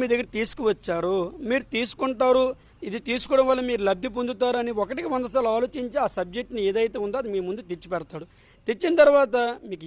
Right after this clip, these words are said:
ఇష్టం ఉంటే ఆ సబ్జెక్ట్ మీద ఆసక్తి చూపించండి, ఇష్టం లేకపోతే తనని ఇబ్బంది పెట్టకుండా "ఇప్పుడు నాకు ఆ కుదరదు, లేకపోతే ఇప్పుడు నాకు సమయం లేదు, నెక్స్ట్ ఇప్పుడు నాకు ఇన్వెస్ట్ చేయడానికి అవకాశం లేదు, సోర్స్ లేవని"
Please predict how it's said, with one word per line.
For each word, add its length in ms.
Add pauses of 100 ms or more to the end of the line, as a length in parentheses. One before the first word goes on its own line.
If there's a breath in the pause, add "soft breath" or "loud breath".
(140)
ఇష్టం 320
ఉంటే 220 (420)
ఆ 120
సబ్జెక్ట్ 340
మీద 180
ఆసక్తి 340
చూపించండి, 480 (420 loud breath)
ఇష్టం 340
లేకపోతే 540 (760)
తనని 300 (640 soft breath)
ఇబ్బంది 420
పెట్టకుండా 500 (280)
"ఇప్పుడు 260
నాకు 240
ఆ 20 (160)
కుదరదు, 400 (160)
లేకపోతే 220
ఇప్పుడు 180
నాకు 160
సమయం 260 (100)
లేదు, 220 (520 soft breath)
నెక్స్ట్ 300
ఇప్పుడు 260
నాకు 140
ఇన్వెస్ట్ 280
చేయడానికి 280
అవకాశం 440
లేదు, 160 (100)
సోర్స్ 340
లేవని" 240